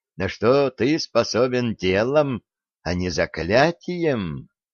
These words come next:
Середин поддёрнул ткань на её животе, запустил под неё обе руки и сжал, теперь уже обнажённые,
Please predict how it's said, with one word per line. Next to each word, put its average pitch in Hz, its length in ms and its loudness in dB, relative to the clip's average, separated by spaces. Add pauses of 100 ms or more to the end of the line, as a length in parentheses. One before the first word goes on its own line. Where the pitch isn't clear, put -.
(1600)
Середин 107 680 4
поддёрнул 107 960 0
ткань 98 420 0
на 95 60 -2
её 95 280 0
животе, 82 720 -6 (480)
запустил 135 680 0
под 113 180 0
неё 113 280 4
обе 107 200 2
руки 110 280 -2
и 120 240 0
сжал, 92 720 0
теперь 95 400 -4
уже 95 340 0 (300)
обнажённые, 92 1040 -2